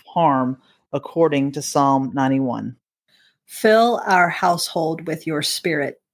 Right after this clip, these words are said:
Speaker 2: so that sin has no dominion here. Minister your love, joy, and peace to us. As we see in Isaiah fifty-two, verse twelve, you are our rear guard throughout the night.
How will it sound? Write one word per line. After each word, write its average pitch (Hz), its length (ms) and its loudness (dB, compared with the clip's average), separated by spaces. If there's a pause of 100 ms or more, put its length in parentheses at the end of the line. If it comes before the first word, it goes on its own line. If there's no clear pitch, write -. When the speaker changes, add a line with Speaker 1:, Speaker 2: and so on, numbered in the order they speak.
Speaker 2:
so 180 300 0
that 170 200 2
sin 190 400 2
has 170 380 0
no 180 380 0
dominion 156 560 -2
here. 135 440 -4 (540)
Minister 190 560 2
your 147 240 0
love, 190 580 2 (200)
joy, 165 540 -2
and 151 220 -8
peace - 360 -4
to - 220 -6
us. - 440 -2 (800)
As 175 220 2
we 175 100 0
see 190 240 2
in 180 120 2
Isaiah 165 460 2
fifty-two, 170 720 -4
verse 156 280 -2
twelve, 156 640 -4
you 180 440 0
are 160 280 2
our 151 520 -2
rear 190 680 0
guard 147 500 2
throughout 156 600 -2
the 175 100 -2
night. 151 500 -4